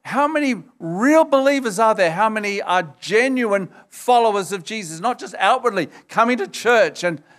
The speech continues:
singing a hymn or two and, and being involved in the church community. And then for the rest of the week, do you follow Jesus?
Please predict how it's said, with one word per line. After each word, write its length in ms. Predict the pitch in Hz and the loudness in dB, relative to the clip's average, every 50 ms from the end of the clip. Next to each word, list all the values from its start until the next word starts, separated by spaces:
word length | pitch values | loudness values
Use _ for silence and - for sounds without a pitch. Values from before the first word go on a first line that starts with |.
| _ - | _ -14
singing 460 | - - - 196 220 233 233 226 226 | -12 -8 -4 -2 -2 -2 0 0 0
a 80 | 214 | 0
hymn 220 | 190 202 233 226 208 | 0 0 -2 -2 -2
or 60 | 196 | -6
two 320 | - - 208 220 220 214 | -6 -2 0 2 2 2
and, 180 | 202 180 156 139 - - - - | 2 0 -2 -4 -12 -20 -14 -6
and 240 | - 180 180 175 156 | -4 -4 -4 -4 -4
being 420 | 180 208 214 214 208 196 165 - - _ | -4 -4 -2 -2 -2 -4 -4 -6 -10 _
involved 480 | - 185 180 135 196 208 220 233 185 180 | -8 -6 -2 2 4 4 4 4 2 -2
in 140 | 202 190 180 | -8 -8 -8
the 60 | 160 | -10
church 340 | - - 202 208 190 - - | -8 -4 -4 -4 -4 -6 -10
community. 520 | - 170 180 214 240 254 233 175 175 165 | -10 -8 -6 -6 -6 -6 -4 -4 -4 -4
And 140 | 165 175 185 | -2 -2 0
then 140 | 190 185 143 | -2 -2 -2
for 160 | - 180 175 | -4 -6 -2
the 100 | 160 170 | -2 0
rest 340 | 165 202 247 247 247 - - | 2 2 2 2 0 -4 -6
of 100 | 190 175 | -2 -2
the 80 | 170 | -2
week, 580 | 156 156 196 254 226 196 214 220 214 - - _ _ _ _ _ _ _ _ _ _ _ _ _ _ _ _ _ _ _ _ _ _ _ _ _ _ _ _ _ _ _ _ _ _ _ _ _ _ _ _ _ _ _ _ _ _ _ _ _ _ _ _ | -2 0 0 0 0 0 0 -4 -8 -12 -20 _ _ _ _ _ _ _ _ _ _ _ _ _ _ _ _ _ _ _ _ _ _ _ _ _ _ _ _ _ _ _ _ _ _ _ _ _ _ _ _ _ _ _ _ _ _ _ _ _ _ _ _
do 80 | - 175 | -8 -4
you 100 | 196 180 | -4 -2
follow 300 | - - 202 214 208 208 | 0 2 4 4 4 4
Jesus? 640 | 180 151 208 220 233 240 254 214 156 131 - - | 0 0 -4 -4 -4 -4 -6 -8 -8 -10 -14 -20